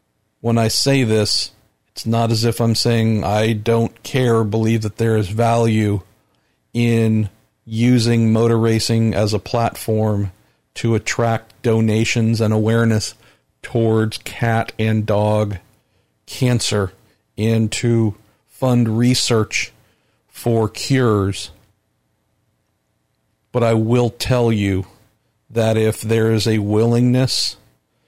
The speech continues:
to put effort into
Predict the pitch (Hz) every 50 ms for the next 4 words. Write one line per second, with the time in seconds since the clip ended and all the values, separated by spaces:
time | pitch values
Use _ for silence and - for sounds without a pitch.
0 | _ _ _ _ - - - - 123 117 117 113 113 113 110 110 107 101 _ _
1 | _ _ _ _ _ _ _ _ _ _ _ _ _ _ _ _ _ _ _ _
2 | _ _ _ _ _ _ _ _ _ _ _ _ _ _ _ _ _ _ _ _
3 | _ _ _ _ _ _ _ _ _ _ _ _ - - - 139 131 123 120 123
4 | - - 131 123 120 120 120 120 117 - - - 117 117 117 107